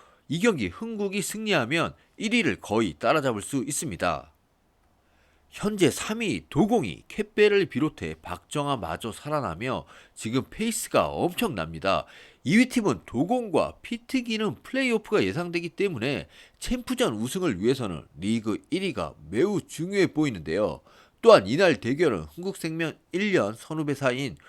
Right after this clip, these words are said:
황현주와 김연경의 맞대결로도 관심을 모읍니다. 현건 대 흥국, 두 팀은 올 시즌 네 번 맞붙어 현건이 삼 승 일 패로 우위에 있습니다. 현대가 일 라운드, 이 라운드에서 세트스코어 삼 대 일, 삼 대 영 완승을 거뒀지만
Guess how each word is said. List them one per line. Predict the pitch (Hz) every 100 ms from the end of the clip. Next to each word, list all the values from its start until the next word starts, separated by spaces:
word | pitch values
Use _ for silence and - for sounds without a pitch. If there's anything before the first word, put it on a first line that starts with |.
| - _ -
황현주와 | 143 170 170 117 82 -
김연경의 | - 107 131 143 131 131 135
맞대결로도 | 78 92 - 151 143 98 90 87 -
관심을 | - 101 113 127 147 123
모읍니다. | - 151 131 80 - - - _ _ _ _ _ _ _ _ _ _ _ _
현건 | - 214 220 220 214
대 | 202 185
흥국, | - 254 208 - _
두 | - 160
팀은 | - 196
올 | 104 160
시즌 | 220 - 104 69
네 | - 87 107
번 | 165 131 80
맞붙어 | 117 - - 85 98
현건이 | 147 160 151 151 147
삼 | 104 165 165
승 | 156 -
일 | 202 226
패로 | - 123
우위에 | 80 101 143 165 98
있습니다. | 92 139 90 - - _ - - _
현대가 | 156 160 156 123 92
일 | 127 160
라운드, | 160 151 147
이 | 135 95
라운드에서 | 127 160 143 123 85 85
세트스코어 | 143 160 165 - - 101
삼 | - 143 139 139
대 | 147 151
일, | 143
삼 | - 156 160
대 |
영 | 156 90
완승을 | 90 127 139 196 160
거뒀지만 | 98 113 - 135 143 101